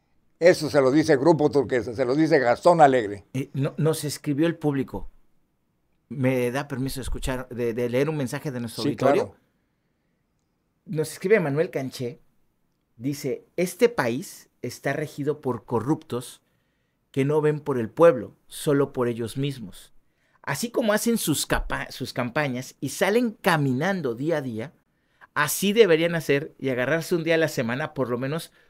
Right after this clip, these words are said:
Speaker 2: para visitar a las personas, aunque no hayan votado por ellos,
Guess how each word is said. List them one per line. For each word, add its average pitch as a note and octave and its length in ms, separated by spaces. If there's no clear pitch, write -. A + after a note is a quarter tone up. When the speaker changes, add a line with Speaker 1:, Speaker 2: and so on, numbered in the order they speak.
Speaker 2:
para C3+ 220
visitar C3+ 600
a C#3+ 120
las A#2 180
personas, C3 560
aunque E3 360
no F3 100
hayan G#3 240
votado F#3 380
por D#3+ 160
ellos, D#3+ 440